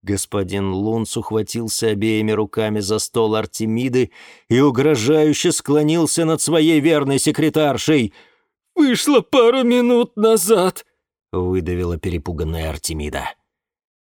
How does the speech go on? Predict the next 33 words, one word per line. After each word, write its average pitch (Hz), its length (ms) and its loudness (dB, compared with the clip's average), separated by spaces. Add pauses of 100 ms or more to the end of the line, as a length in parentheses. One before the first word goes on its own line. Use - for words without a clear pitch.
(120)
Господин 110 540 -2
Лунц 139 460 0
выскочил 143 640 0
из 123 120 -2
приемной, 135 640 2
как - 380 -4
теннисный 156 600 0
мяч, 139 640 -2
и 220 160 -2
поскакал 156 760 -2
вниз 123 300 -4
по 135 160 -4
лестнице 127 580 -2
с - 140 -6
его 107 260 0
же 101 140 -4
прытью. 80 720 -10 (500)
Уже 87 360 0
в - 80 -6
самом 160 400 2
низу, 139 420 0
на 101 160 -4
пути 151 280 0
к 143 40 -8
гардеробу, 147 720 0
он 156 240 2
нагнал 147 560 0
высокую 123 600 0
девушку 135 640 0
в 104 80 0
длинной 120 480 0
мешковатой 117 640 0
юбке, 120 560 0